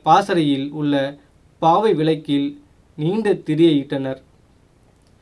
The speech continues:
நெய் வார்த்து விளக்கேற்றினர். விளக்கின் சுடர்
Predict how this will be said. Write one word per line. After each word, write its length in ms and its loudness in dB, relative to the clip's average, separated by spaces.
நெய் 280 2
வார்த்து 760 4
விளக்கேற்றினர். 840 0
விளக்கின் 480 0
சுடர் 480 2